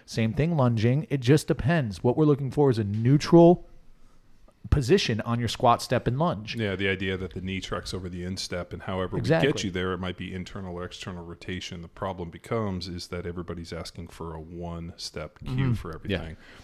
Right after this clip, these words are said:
Speaker 2: Well, wait a minute, this guy said internal, this guy said external. Well, we don't know who they're coaching. We don't know who you are. So, I mean, while, uh, we all are the same decaying matter, we all are very, you know, unique little snowflakes in a lot
Speaker 1: Mm-hmm.
Speaker 2: of ways.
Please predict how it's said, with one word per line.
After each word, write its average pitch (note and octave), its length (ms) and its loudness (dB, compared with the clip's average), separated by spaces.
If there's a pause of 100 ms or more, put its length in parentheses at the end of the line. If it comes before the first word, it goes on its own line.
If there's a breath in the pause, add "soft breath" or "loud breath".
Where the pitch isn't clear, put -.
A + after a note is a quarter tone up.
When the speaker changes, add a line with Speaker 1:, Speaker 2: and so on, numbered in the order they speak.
(240 soft breath)
Speaker 2:
Well, G#2+ 120 6
wait A#2 140 6
a G2 40 2
minute, F2+ 120 -2
this G2 160 -2
guy E2+ 160 -4
said E2+ 240 -4
internal, E2+ 560 -6
this F2+ 140 -6
guy F2 140 -4
said D#2+ 220 -6
external. E2+ 640 -8
Well, E2 380 -8 (520)
we F2+ 120 -6
don't F2 160 -6
know F2 80 -4
who F2+ 160 -2
they're E2 100 -6
coaching. F2+ 380 -6
We F2 80 -4
don't E2+ 140 -6
know E2 100 -8
who F2 100 -4
you F2+ 220 -4
are. E2 220 -8 (380 soft breath)
So, F2 400 -4
I G2 40 -8
mean, F2+ 260 -2
while, F#2+ 380 -2 (260 soft breath)
uh, E2 280 -6 (100)
we G#2 160 0
all G#2 360 2
are G2 220 -2
the G2+ 100 -10
same F#2 280 -4
decaying F2 420 -6
matter, F2 300 -2
we E2+ 140 0
all F2 160 0
are F2 180 -4 (380)
very, G#2 260 0 (220)
you A2+ 100 -2
know, G2+ 180 -4
unique G#2+ 300 0
little G#2+ 140 -4
snowflakes G2 480 -8
in F2+ 80 -4
a E2+ 40 -4
lot E2+ 100 0
Speaker 1:
Mm-hmm. A#2+ 80 4
Speaker 2:
of C3 60 4
ways. D#2+ 200 -4